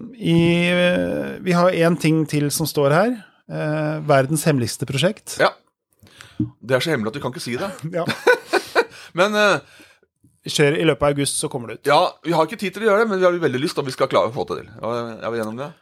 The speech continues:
Speaker 2: Ja.
Speaker 1: Tid har vi ikke, men, eller vi har masse tid, men vi har, eh, bare ikke lov, fordi det er flere involverte.
Speaker 2: <laughs> Ja, det også.
Speaker 1: Eh, og vi har en rekkefølge på ting som vi har, eh, lovt oss bort til. Så det kommer til å komme en, eh, veldig stor nyhet i løpet av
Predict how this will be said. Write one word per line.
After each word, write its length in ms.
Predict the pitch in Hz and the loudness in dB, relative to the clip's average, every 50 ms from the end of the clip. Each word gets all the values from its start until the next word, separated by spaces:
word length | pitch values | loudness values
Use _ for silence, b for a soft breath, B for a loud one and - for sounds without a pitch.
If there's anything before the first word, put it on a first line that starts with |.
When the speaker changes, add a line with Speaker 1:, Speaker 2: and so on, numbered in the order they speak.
| _ _ _ - | _ _ _ -6
Speaker 2:
Ja. 80 | 104 | -2
Speaker 1:
Tid 240 | 123 160 170 185 175 | 0 2 2 4 4
har 140 | 160 151 143 | 4 4 4
vi 60 | 139 139 | 2 4
ikke, 160 | - 175 185 190 196 - - - _ - 143 | 4 2 2 2 -2 -8 -16 -18 _ 0 2
men, 220 | 139 139 147 147 147 143 | 4 4 6 6 4 4
eller 460 | 139 143 143 - 147 143 156 151 139 151 - 156 | 4 4 2 4 4 4 4 4 2 0 -2 0
vi 80 | 143 | 2
har 100 | 151 156 165 | 2 2 2
masse 180 | 151 - 156 - | 0 -4 -4 -4
tid, 320 | - 160 180 214 180 - - _ - | -2 -2 -2 -2 -2 -6 -14 _ 0
men 300 | 147 139 143 147 143 147 - _ _ - | 2 2 4 4 2 0 -4 _ _ -2
vi 80 | 139 | 2
har, 240 | 139 147 143 143 143 | 2 4 4 4 2
eh, 540 | 143 143 143 143 143 143 143 139 139 147 - - - 170 151 | 2 0 0 0 0 -2 -2 -2 -4 -4 -6 -10 -10 -2 0
bare 160 | 143 127 120 | 0 0 0
ikke 160 | - 135 127 | 0 -2 0
lov, 320 | 123 127 135 185 190 143 107 - | 2 2 2 2 2 0 -6 -4
fordi 160 | - 151 139 139 | -2 0 4 4
det 120 | 139 135 | 4 4
er 80 | 131 - | 4 4
flere 300 | 143 123 117 117 123 120 | 2 2 2 2 0 -2
involverte. 480 | 123 120 123 123 120 107 98 - - 113 | -2 -4 -6 -6 -8 -8 -10 -6 0 2
Speaker 2:
<laughs> 20 | |
Ja, 60 | 120 120 | 2 2
det 160 | 113 104 98 | 4 4 2
også. 160 | 98 131 127 | 4 4 4
Speaker 1:
Eh, 160 | 123 123 127 135 131 | 4 4 2 2 0
og 140 | 127 123 127 | 0 0 0
vi 80 | 139 117 | 2 2
har 160 | 123 120 113 | 4 2 2
en 140 | 120 127 123 | 2 0 0
rekkefølge 340 | 117 - - - 101 101 - | -2 -4 -6 -6 -6 -8 -8
på 120 | - - - | -12 -10 -8
ting 160 | 120 117 - | -8 -8 -6
som 100 | 123 123 | -8 -6
vi 60 | 113 | -4
har, 240 | 113 113 113 110 120 | -2 -2 -2 -2 -2
eh, 160 | 117 117 113 117 - - - 131 | -4 -6 -6 -10 -10 -12 -8 -4
lovt 240 | 135 127 - - 107 | -2 -2 -2 -4 -10
oss 80 | - - | -12 -12
bort 140 | 110 - - 135 | -14 -12 -10 -10
til. 80 | 135 - | -8 -6
Så 240 | - - 143 131 131 135 131 - _ B B B B B B B B B B B B B | -2 2 4 4 4 4 2 -2 _ B B B B B B B B B B B B B
det 80 | 156 147 | -2 2
kommer 220 | - 175 143 120 117 | 2 4 4 4 2
til 120 | 151 143 | 0 2
å 20 | - | 2
komme 240 | 156 135 123 123 | 2 2 2 2
en, 160 | - 135 139 139 139 | 2 2 2 4 4
eh, 560 | 139 139 139 135 135 135 135 135 139 139 - - 131 131 - 196 | 4 4 4 4 2 2 2 2 0 -2 -4 -8 -10 0 2 2
veldig 300 | 175 143 113 110 143 131 - | 2 2 2 2 2 2 4
stor 160 | 131 127 127 | 4 2 2
nyhet 320 | 123 117 113 113 - 123 | 2 2 0 -2 -2 -2
i 60 | 120 110 | -2 -2
løpet 220 | 104 - - 120 117 | -4 -2 -2 -2 -2
av 80 | 117 | 0